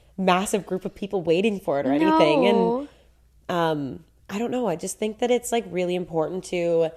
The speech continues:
Speaker 1: make promises to yourself and
Speaker 2: And keep
Speaker 1: keep them.
Speaker 2: showing up and just keep showing up.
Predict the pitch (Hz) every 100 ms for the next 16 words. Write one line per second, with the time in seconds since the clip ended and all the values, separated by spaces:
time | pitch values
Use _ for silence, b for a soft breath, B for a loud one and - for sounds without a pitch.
0 | b b b b b _ _ _ _ _
1 | - - - - 190 190 170 160 185 220
2 | 208 208 208 196 233 269 - - 233 202
3 | 262 240 202 180 - - 240 247 - -
4 | 269 - - 233 226 196 185 170 -